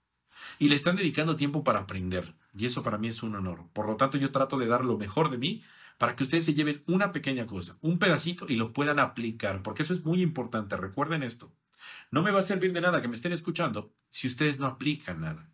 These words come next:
Apliquen una sola cosa. Llévense una sola cosa y aplíquenlo. Y eso les va a ayudar a ustedes a seguir creciendo. Vamos a la ganancia. Existe una regla de oro en los negocios y simple, nos dice el libro.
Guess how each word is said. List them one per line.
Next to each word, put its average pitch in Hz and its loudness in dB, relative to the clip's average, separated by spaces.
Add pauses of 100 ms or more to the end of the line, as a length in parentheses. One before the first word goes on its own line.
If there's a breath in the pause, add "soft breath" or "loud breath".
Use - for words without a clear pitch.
Apliquen 175 -2
una 139 0
sola 101 -6
cosa. - -8 (480)
Llévense 160 2
una 170 2
sola 127 -2
cosa 160 -2
y 113 -6
aplíquenlo. 92 -6 (340 loud breath)
Y 143 -2
eso 147 2
les 147 2
va 135 0
a 135 2
ayudar 123 2
a 120 -2
ustedes 120 -6
a 101 -10
seguir 90 -4
creciendo. 82 -12 (840 loud breath)
Vamos 269 4
a 262 10
la 175 10
ganancia. 127 2 (840 loud breath)
Existe 196 2
una 214 6
regla 180 6
de 160 6
oro 165 6
en 156 6
los 117 2
negocios 120 0
y 107 -4
simple, 92 -2
nos 90 -4
dice 101 -2
el 95 0
libro. 80 -4